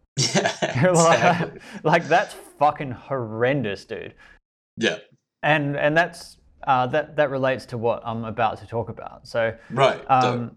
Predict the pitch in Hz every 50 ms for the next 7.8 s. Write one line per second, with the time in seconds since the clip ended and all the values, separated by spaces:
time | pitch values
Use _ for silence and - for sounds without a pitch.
0 | _ - 110 107 101 98 - - - _ _ - 143 156 165 165 160 147 139 127
1 | - 139 131 127 117 101 - 123 127 123 123 - 131 113 107 104 104 107 107 107
2 | _ _ _ _ _ - - - 143 123 107 107 113 113 110 110 107 107 101 110
3 | 110 104 - - - - - - _ _ _ _ _ _ _ _ - 127 139 139
4 | 139 131 127 113 107 107 104 104 101 - - - _ _ _ - - 120 117 110
5 | 110 107 - 120 123 123 120 117 120 113 - - _ _ _ _ _ - 156 165
6 | 175 151 123 139 135 135 135 127 120 110 - - 135 127 123 120 120 117 117 113
7 | 113 - - 120 113 107 104 110 110 107 110 104 92 - _